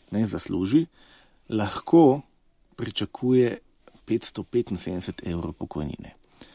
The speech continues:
To pomeni, da niti polovico tega ne, kar danes zasluži. Ne? To je sicer sedeminpetdeset procentov neto plače, ampak manj pod ko-,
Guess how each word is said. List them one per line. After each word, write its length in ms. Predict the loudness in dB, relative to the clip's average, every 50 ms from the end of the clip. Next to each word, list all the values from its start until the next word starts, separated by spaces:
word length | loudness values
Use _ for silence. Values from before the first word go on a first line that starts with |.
| _ _ _ _ _ -6
To 80 | 0
pomeni, 240 | 2 4 6 6 8
da 80 | 8 8
niti 240 | 6 6 4 0 -4
polovico 720 | -2 -2 -2 0 0 2 4 6 6 6 4 2 -4 -4
tega 320 | -2 0 0 2 2 2
ne, 380 | 0 2 2 2 2 0 -2 -6 -12 -10
kar 240 | -4 -2 -2 -2 -2
danes 600 | -2 -4 -4 -2 -2 -2 -2 -4 -4 -6 -10 -10 -8
zasluži. 640 | -6 -6 -4 -4 -4 -2 0 0 0 -2 -4 -8 -14 -18 -20 _ _ _ _ _ _ _ _ _ _ _ _ _ _ _ -10 -8
Ne? 120 | -8 -8 -12 _ _ _
To 160 | 2 2 4
je 80 | 6 4
sicer 200 | 4 4 2 0
sedeminpetdeset 840 | -2 0 4 6 6 8 8 6 6 6 4 2 2 2 0 -4 -6
procentov 540 | -6 -8 -4 0 0 2 2 0 0 0 2
neto 480 | 4 6 6 6 6 4 2 -2 -4
plače, 560 | -2 -2 -2 -2 -2 -2 -4 0 2 2 2 2 -2 _ _ _ -20 -20 -20 -20 _ -6 -4
ampak 260 | -4 -4 -4 -4 0
manj 300 | 2 2 4 2 2 0
pod 240 | -2 -4 -6 -6 -8
ko-, 160 | -12 -12